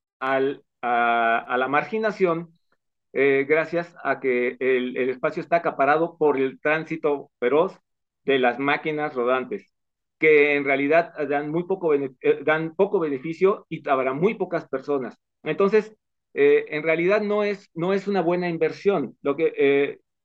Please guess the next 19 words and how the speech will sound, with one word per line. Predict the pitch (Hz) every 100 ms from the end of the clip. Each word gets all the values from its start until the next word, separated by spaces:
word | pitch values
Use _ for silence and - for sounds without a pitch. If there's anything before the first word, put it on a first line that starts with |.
| -
lo | 190 147
que | 151
podemos | 151 175 202
nosotros | 196 180 185 170
hacer, | 156 175 180
y | 151
es | 139
lo | 147 160
que | 147 139
propongo, | 147 143 160 139 135 165 _ _ _ _ _ _ _ _
y, | 135 135 139
y |
lo | 139
mencionaste | 139 131 139 156 160 180
ya, | 151 147 160 _ _ _ _ _ _ -
es | 185 190
que | 190 180 175 143 - -
busquemos | 151 - 196 214 190
soluciones | 170 151 139 180 180 190